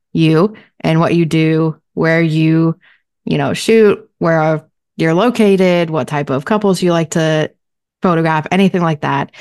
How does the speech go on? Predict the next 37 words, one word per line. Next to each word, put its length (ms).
and 440
start 220
your 100
keyword 320
research 460
from 240
there. 340
The 440
key 280
there 500
is 160
to 80
do 340
actual 520
keyword 500
research. 560
So 400
sometimes 500
what 100
we 140
think 500
people 220
are 60
searching 340
for 360
and 140
what 140
people 240
are 200
actually 500
searching 380
for 400
are 160
two 320
very 300
different 340
things. 400